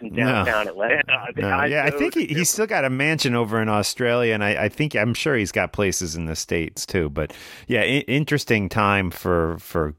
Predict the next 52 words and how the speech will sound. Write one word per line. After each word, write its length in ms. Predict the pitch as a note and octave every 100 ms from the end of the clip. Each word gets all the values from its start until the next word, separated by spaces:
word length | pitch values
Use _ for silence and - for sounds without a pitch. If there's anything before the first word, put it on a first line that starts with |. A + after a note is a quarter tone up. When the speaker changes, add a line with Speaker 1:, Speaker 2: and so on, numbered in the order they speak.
| -
Speaker 2:
Guns 380 | G2 G#2+ A2 F#2+
N' 80 | F2
Roses 560 | F#2+ G2+ F#2 F#2 F2
and 160 | D#2+ D#2+
A 120 | F2
C 180 | - F2
D 160 | E2+ E2+
C, 420 | - E2+ D#2+ D2+
uh, 220 | D2 D2 - - - -
news 340 | F2+ F#2+ F2+
and 160 | E2 D#2
rumors. 420 | F2 E2 D#2 D2
We'll 100 | E2+
have 80 | -
to 100 | -
see 200 | - E2+
what, 280 | D2+ D#2+ D2+
uh, 200 | D2 D2+ - - - - -
what 160 | E2+ -
transpires. 920 | F#2+ E2+ - - F2 E2 D#2+ D#2+ -
And 100 | D#2+
it 100 | D2+
sounds 320 | F#2+ F2+ E2+
like, 160 | E2+ E2+
I 80 |
guess, 240 | E2 D#2+ -
Guns 400 | G#2 B2+ G#2 G#2
will 80 | F2+
be 140 | F2+
going 260 | F2 E2+ E2
out 180 | D#2+
on 140 | D#2+ D#2+
a 80 | D2+
full, 460 | - F2+ F2 E2
not 200 | - A2+
a 40 | F#2+
full 300 | - C#3 G#2
reunion 440 | F2+ D#2+ D2+ D2+
tour, 220 | - D#2
re-, 240 | E2+ G2 G2
reunion 540 | G2 G#2+ A2 G#2+ F#2
with 120 | E2+
Slash 420 | - F2+ E2 D#2+ E2
and 140 | D2
Duff 260 | E2 D#2 -
this 140 | D2+
summer. 400 | - D#2+ C#2+ C#2+
So 340 | - - C#2+ D2
that 120 | D2+
should 160 | - D2
be 100 | D2
interesting. 440 | C2 - D2+